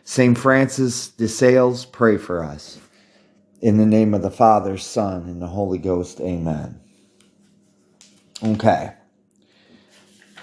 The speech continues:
So, um, oh, and by the way, for the history of the church, given the length of it, it's gonna run into multiple episodes.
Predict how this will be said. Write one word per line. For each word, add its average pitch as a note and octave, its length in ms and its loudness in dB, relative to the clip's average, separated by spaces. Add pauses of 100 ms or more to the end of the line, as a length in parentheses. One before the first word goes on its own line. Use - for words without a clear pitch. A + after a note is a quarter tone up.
(140)
So, C3+ 560 2 (4000)
um, F#2+ 440 0 (720)
oh, C#3+ 120 6
and C3+ 180 2
by D#3 160 6
the C#3 100 0
way, B2 360 4
for B2+ 220 -4
the B2 120 0
history D3 440 0
of A2+ 100 0
the A#2 80 -2
church, A#2+ 520 0 (200)
given C3 360 4
the A2+ 80 2
length A#2 640 -2 (920)
of A#2+ 260 6
it, A2+ 320 2
it's A2+ 300 -4 (240)
gonna C3 240 2
run B2 360 4
into A2+ 200 2
multiple G#2+ 640 0
episodes. G#2+ 1000 0